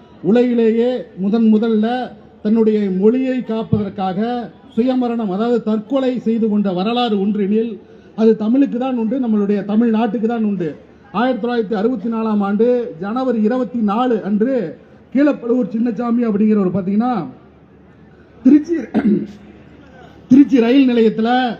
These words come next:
சுயமரணத்தை ஏற்படுத்தி தற்கொலை செய்து,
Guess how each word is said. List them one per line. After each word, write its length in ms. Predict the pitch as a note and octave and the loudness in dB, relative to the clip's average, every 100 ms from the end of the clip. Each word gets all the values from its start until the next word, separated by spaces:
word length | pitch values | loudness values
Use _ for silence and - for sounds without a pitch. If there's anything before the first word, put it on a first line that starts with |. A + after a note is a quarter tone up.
| - - - - - - | -14 -20 -20 -20 -14 -2
சுயமரணத்தை 540 | B3+ C4+ B3+ B3 G#3+ | 2 2 2 0 2
ஏற்படுத்தி 480 | A#3 G#3 G#3 - B3 | 2 2 2 0 -2
தற்கொலை 440 | A3+ G#3+ C#4+ B3 | -2 0 2 2
செய்து, 560 | - A3 G#3 B3+ B3 | 2 0 0 0 0